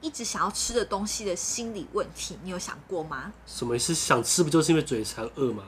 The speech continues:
Speaker 1: 嗯，你想的就是一般人都会这样想，只是嘴馋，只是肚子饿嘛。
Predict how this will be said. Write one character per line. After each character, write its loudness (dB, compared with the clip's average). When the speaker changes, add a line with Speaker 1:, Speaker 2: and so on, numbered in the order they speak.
Speaker 1:
嗯， -4
你 2
想 4
的 2
就 -8
是 -2
一 -8
般 4
人 -6
都 0
会 0
这 -4
样 -2
想， -4
只 -10
是 -6
嘴 -2
馋， -4
只 -10
是 -6
肚 -10
子 -14
饿 -4
嘛。 -8